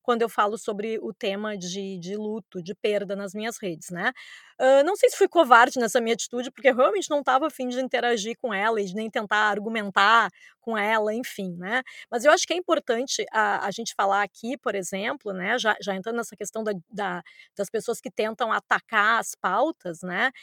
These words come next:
que eu já fui acusada, por exemplo, de ser menos feminista por ter tido uma relação mais próxima com o meu pai do que com a minha mãe.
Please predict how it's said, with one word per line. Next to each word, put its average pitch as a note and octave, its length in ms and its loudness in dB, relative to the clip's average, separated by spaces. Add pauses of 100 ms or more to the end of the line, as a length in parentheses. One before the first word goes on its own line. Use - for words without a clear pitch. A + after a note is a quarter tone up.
(160)
que C4 140 -2
eu F4+ 180 4
já F#4 140 0
fui C#4+ 240 -2
acusada, A#3 640 0
por A3 160 -6
exemplo, G#3+ 500 -6
de G#3+ 140 -10
ser B3 220 0
menos B3 500 -4
feminista A#3+ 640 -4
por C4 180 -8
ter B3+ 440 0
tido B3 300 -8
uma B3 160 -4
relação A#3 460 -6
mais A#3 240 -6
próxima A#3 680 -4
com A#3 100 -4
o A3+ 60 -8
meu A3 160 -8
pai G3+ 360 -2
do G#3+ 120 -8
que - 100 -16
com A#3+ 120 -10
a - 20 -6
minha A#3 160 -6
mãe. G3 260 -6